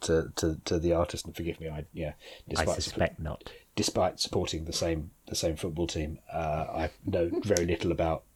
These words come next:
Speaker 1: uh, about, about, about Iron Maiden. But, you know, the Eddie image is, is, is an iconic piece of, of popular culture.
Speaker 2: Mm.
Speaker 1: So it seemed very obviously, if not homaged, then ripped straight off.
Speaker 2: Yes, indeed.
Speaker 1: Yeah.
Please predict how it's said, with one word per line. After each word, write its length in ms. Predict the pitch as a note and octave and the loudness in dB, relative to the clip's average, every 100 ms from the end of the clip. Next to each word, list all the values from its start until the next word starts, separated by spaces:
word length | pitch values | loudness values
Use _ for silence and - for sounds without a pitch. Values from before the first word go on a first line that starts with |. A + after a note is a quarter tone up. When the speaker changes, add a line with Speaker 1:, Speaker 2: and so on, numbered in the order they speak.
| - - | -14 -2
Speaker 1:
uh, 140 | F#2 F#2 | 2 2
about, 400 | F2+ F#2 F2+ E2 - | 4 2 2 -2 -2
about, 300 | E2+ F2 E2 | 2 2 2
about 280 | E2+ F2+ F2 | 0 0 0
Iron 160 | D#2+ E2 | -2 -2
Maiden. 320 | F2 D#2+ D#2 - - - | -2 -2 -6 -6 -6 2
But, 140 | G#2 | 2
you 60 | A2 | 4
know, 160 | E2+ - | 2 2
the 240 | G#2+ G2 A#2 | 2 4 6
Eddie 420 | G#2+ F#2+ E2 - | 6 4 -2 -2
image 340 | A2 F#2+ G#2 - | 2 2 2 0
is, 280 | E2+ - - | -2 -2 0
is, 300 | F#2 E2+ - | 0 2 0
is 220 | G2+ E2+ F#2 | 2 2 2
an 100 | F2 | 0
iconic 360 | - F2+ D#2 | 0 0 -2
piece 280 | - E2 - | -2 -2 -2
of, 260 | D#2+ - - | -6 -10 -10
of 200 | D#2 E2 | -8 -6
popular 280 | - - E2+ | -6 -6 0
culture. 460 | G#2+ - - - - - - | 2 2 -2 -10 -14 -16 0
Speaker 2:
Mm. 200 | B2+ G#2 D#2 - | 4 4 2 -6
Speaker 1:
So 300 | - G2 E2+ F2 | 0 2 2 0
it 180 | G2+ | 0
seemed 320 | - F#2+ E2 E2+ | 2 2 2 4
very 280 | F#2 F2+ | 4 6
obviously, 640 | D#2+ D2 D#2 - D2+ D2+ - _ - - - _ _ - | 4 2 -2 -2 -2 -2 -4 _ -20 -20 -20 _ _ -4
if 220 | E2 - | -2 0
not 360 | G2+ - - - _ _ _ _ | 0 0 -2 -6 _ _ _ _
homaged, 800 | A#2 G#2+ G2 F2+ E2 E2+ - - | 4 6 8 6 6 4 2 0
then 320 | G2+ E2+ D#2+ F2 | 2 2 2 2
ripped 220 | G2 - | 2 2
straight 340 | - B2+ - A#2+ | -2 0 0 0
off. 320 | - - - - - | -2 -4 -14 -20 0
Speaker 2:
Yes, 320 | A#2 G#2 - - G#2+ | 6 6 4 -4 -2
indeed. 280 | F#2 F2+ D#2+ - | 2 2 0 -2
Speaker 1:
Yeah. 200 | - F2 | 4 4